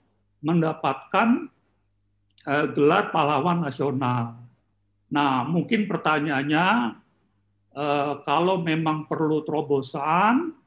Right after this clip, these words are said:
eh, siapa yang, eh, menyampaikan, eh, gagasan ini kepada Presiden? Karena apa? Karena,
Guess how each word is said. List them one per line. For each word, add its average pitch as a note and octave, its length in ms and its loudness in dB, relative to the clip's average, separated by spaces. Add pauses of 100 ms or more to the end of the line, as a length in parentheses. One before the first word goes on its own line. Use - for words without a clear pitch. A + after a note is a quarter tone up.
(720)
eh, D3+ 320 -2
siapa E3+ 480 0
yang, D3+ 600 0
eh, D3 340 -14
menyampaikan, D#3 1160 -4 (200)
eh, C#3 380 -8
gagasan D3 680 -2
ini B2+ 160 -4
kepada C3+ 400 -6
Presiden? B2 840 -6 (1200)
Karena D#3 420 0
apa? G#3 480 2
Karena, D#3+ 340 0